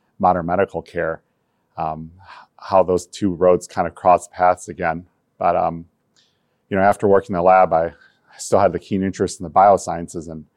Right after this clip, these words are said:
I thought to myself, "Well, what am I, what am I gonna do with my life? I'm, uh, you know, four years out of undergraduate, my undergraduate degree." And, um, one of my friends was, I was talking to him one day and he was like,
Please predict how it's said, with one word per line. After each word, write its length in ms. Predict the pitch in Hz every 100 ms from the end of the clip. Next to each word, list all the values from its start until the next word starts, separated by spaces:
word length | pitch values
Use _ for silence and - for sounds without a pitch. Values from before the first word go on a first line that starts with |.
| _ _ _ -
I 40 |
thought 240 | - 95
to 60 | -
myself, 360 | 82 - 82 87
"Well, 100 | 95
what 200 | 98 90
am 80 |
I, 160 | 87 85 _
what 100 | -
am 100 | 98
I 300 | 87 85 87
gonna 220 | 90 92 85
do 120 | 92
with 140 | 104
my 100 | 80
life? 420 | 78 80 80 - _ _ _ _
I'm, 160 | 90 85
uh, 280 | 80 80 87 _
you 80 | 107
know, 180 | 80 80 _ _
four 180 | 101 92
years 480 | 92 90 85 - _ 98
out 180 | 90
of 160 | 87 78 _ _ _ _
undergraduate, 720 | 98 90 87 87 87 85 78 _ _ _
my 80 | 92
undergraduate 480 | 90 87 87 87 78
degree." 420 | 80 95 92 82 _ _ _ _ _ _
And, 300 | - 82 82
um, 300 | 82 82 82 90 _
one 220 | 98 87
of 60 |
my 120 | 85 82
friends 440 | 92 87 - - _ -
was, 300 | 82 - - 101
I 40 |
was 120 | 85
talking 260 | - 98 92
to 60 | 82
him 80 |
one 160 | 82 85
day 240 | 82 82
and 240 | 78 80 85
he 160 | 82
was 220 | 80 -
like, 100 | 90